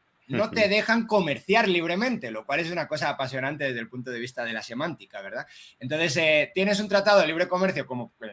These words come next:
Speaker 1: asumo que es, aunque no es libre comercio, ¿no? Pero lo llaman tratado de libre comercio que hay con el Mercosur, y vas a tener que o salirte del Mercosur o ver alguna, o, o violar las, los, las cláusulas del Mercosur para abrirte unilateralmente. Y luego, la, la apertura unilateral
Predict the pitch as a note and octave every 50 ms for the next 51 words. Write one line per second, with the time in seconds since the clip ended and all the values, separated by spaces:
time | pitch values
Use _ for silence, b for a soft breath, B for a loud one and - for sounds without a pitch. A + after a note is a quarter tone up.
0 | G2+ - - - - D#3 D3 D3 C#3 A#2+ C#3+ D3 C#3+ B2+ B2+ A2+ A2+ A2+ G#2+ C3+
1 | C#3+ C3+ B2 C3 C3 B2 B2+ B2 B2 C#3 C3+ - - A2+ C3 C3 - A2 G#2+ A2+
2 | A#2 C3 C3 B2+ A2+ - C#3+ C#3 C3+ C3+ C#3 C3+ C3+ C#3 D3+ C3 C3 - - F#2+
3 | A#2+ - - A#2+ B2 B2+ C3 C3+ B2+ E3 E3+ - A3+ A3+ A3+ A3+ b b b b
4 | b b b - D3 D#3+ F3 F#3 G3+ F#3+ F#3+ F#3+ G3 G3 F#3+ F#3 F3+ D#3 C#3 C3
5 | C#3+ C#3 D3+ D#3+ - G3 F#3+ F#3+ F#3+ F#3+ F#3 F#3+ F#3 F3+ E3+ - - A3 A3 A3
6 | G3+ F#3+ D#3+ D3+ C#3 C3+ C3 B2 - D3 D#3 E3 F3 F3 F3+ F3+ E3 D3 C3 _
7 | _ - - - D3 C#3+ C#3 D#3+ F#3 F#3 E3+ D#3+ - - - - C3+ D3 B2 A2+
8 | - B2 A#2+ A#2 A2+ F#2+ G#2+ - - A#3+ A3+ D3+ B2+ - - - - A#2+ A#2+ -
9 | - _ _ _ - A2 A#2 - - _ F3+ G3 A3 G3 D#3+ C#3+ C3 B2 B2+ C3+
10 | D3 E3 D#3+ - F#3+ F#3 - A3 A#3+ C4+ - b b b b b b b _ -
11 | D3 D3+ D#3+ E3+ F#3 G3 F#3 D#3 D3 D#3 D#3+ D#3+ F#3 E3+ D#3+ D3 C#3 C3 C3 B2
12 | A#2 A2+ A2 G#2+ G2 F#2+ F#2 F2+ b b b b b b - D#3 G3+ A3 A3+ -
13 | - - - D#3+ D#3+ C#3 - - D3+ D3+ D3+ D#3 D3+ - D#3 - - G3+ A3 B3
14 | B3 A#3+ A#3 A3+ A3+ A3 G#3+ A3+ A#3 B3+ C#4 B3